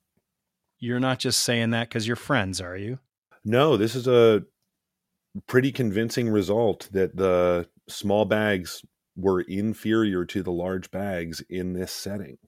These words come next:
Speaker 2: But as I mentioned, I was very intrigued by this paper, A, because it was an unexpected result,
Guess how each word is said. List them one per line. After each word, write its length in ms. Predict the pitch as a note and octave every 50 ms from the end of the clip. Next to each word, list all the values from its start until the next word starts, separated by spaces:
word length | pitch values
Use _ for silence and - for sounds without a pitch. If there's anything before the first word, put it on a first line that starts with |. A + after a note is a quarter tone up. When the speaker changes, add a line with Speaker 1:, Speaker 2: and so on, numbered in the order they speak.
| _ _ _ _
Speaker 2:
But 260 | - D3 B2+ - - _ _ -
as 180 | C3 C#3 C3+
I 80 | B2+ B2
mentioned, 320 | A#2 G#2+ F#2+ F2 F#2+ F2+
I 80 | G#2 A2
was 260 | A2 G#2 - - - - _
very 360 | F#2 F#2 A2+ C3+ D3 D3+ C#3
intrigued 340 | B2+ A2+ - - A#2+ A2+ G2
by 160 | G#2+ G#2 G2
this 160 | F#2+ F#2 -
paper, 400 | - G2+ F#2 F#2+ - F#2 F2 E2+ -
A, 320 | - A#2 C3+ D3 D3 C3+ B2
because 320 | G#2 A2+ G2+ - A#2 G2+
it 20 | G2
was 100 | F#2 G2
an 120 | F#2+ F#2
unexpected 500 | F2 E2+ - - - G#2+ G2 - F#2 E2
result, 480 | E2 E2+ D#2 E2 E2 E2 E2 D#2 -